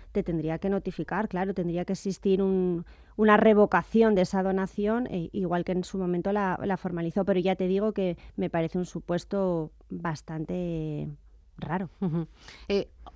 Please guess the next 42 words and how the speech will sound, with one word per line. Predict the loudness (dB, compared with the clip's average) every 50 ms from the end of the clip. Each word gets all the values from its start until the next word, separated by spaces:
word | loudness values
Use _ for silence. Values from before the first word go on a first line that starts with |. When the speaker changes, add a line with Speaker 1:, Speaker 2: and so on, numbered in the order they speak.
| 2
Speaker 2:
más | 6 8 8 8 8 6
dudas | 4 2 2 2 0
que | 0 0 0
tengo. | 2 2 2 2 2 0 0
¿Qué | 0 0 0
se | 0 0 0
declara | 0 0 2 4 4 6 6 6 4 2 0 0
exactamente | -4 -2 -2 -4 -2 0 2 2 2 2 2 2 2
en | 2
el | 2 2
modelo | 2 4 4 4 2 2
setecientos | 0 -2 -2 -2 0 0 0 0 0 -2 -2
veinte? | -2 -4 -4 -4 -6 -10 -12 -14 -20 -20 -20 -20 -20 -20 -20 -20 -20 -16 -2
Speaker 1:
Pues, | 2 4 4 4 4
eh, | 4 4 6 6 6 4 4
cuando | 2 2 2 2 2
tenemos | 2 2 0 0 0 -2 -2 0
herencias | 0 0 0 0 -2 -2 -2 -2 0 0 0 0 0
en | 0 0 2
el | 2 0
extranjero, | 0 -2 -4 -8 -12 -12 -10 -6 -4 -2 0 0 -2 -2 -4 -10 -18 -20 -20 -20 -12
em, | -6 -2 0 2 2 2 2 2 2 0 0 0 0 -2 -2 -4 -8 -12 -20 -20 -20 -14 -6 -4
además | -2 0 0 0 0 -2
de | -2 -2
las | -2 -2 -2 -2
obligaciones | -2 -2 -2 -4 -4 -4 -4 -4 -4 -4 -4 -6
fiscales | -6 -6 -4 -2 0 2 2 2 2 0 0 -2 -4
habituales | -4 -2 -2 -2 -2 -2 0 2 2 2 2 0 -2 -2
de | -4 -4 -2 -2 -4 -4 -6
presentación | -8 -8 -8 -8 -8 -8 -6 -2 0 2 2 2 2 0
y | 0
pago | -2 -2 -2 -2
de | -2
impuestos | -2 -2 -2 -2 -2 -2 -2 -2 -6 -6 -6
y | -4
de | -4 -4
liquidación | -4 -4 -6 -6 -6 -8 -8 -6 -6 -4
de | -4 -4
la, | -4 -4 -4 -4 -4 -4 -6
de | -4 -4
la | -4 -2
herencia, | -2 -2 -2 -2 -2 -2 -2 -2 -2